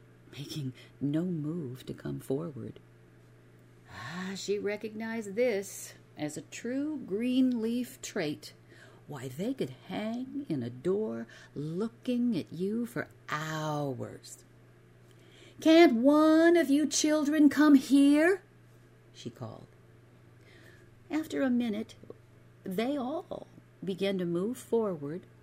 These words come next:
slowly. They had on overalls and were barefooted,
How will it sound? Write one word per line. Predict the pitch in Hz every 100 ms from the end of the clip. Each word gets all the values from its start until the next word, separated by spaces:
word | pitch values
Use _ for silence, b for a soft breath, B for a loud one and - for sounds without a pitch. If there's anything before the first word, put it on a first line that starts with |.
| - - -
slowly. | - - 180 175 147 123 107 - - - - - _ - B B
They | 196
had | 202 262
on | 254 233 226 B B
overalls | 196 214 226 226 214 214 208 214 190
and | 180 196
were | 156 175 226
barefooted, | 208 160 185 202 214 - 202 165 147 156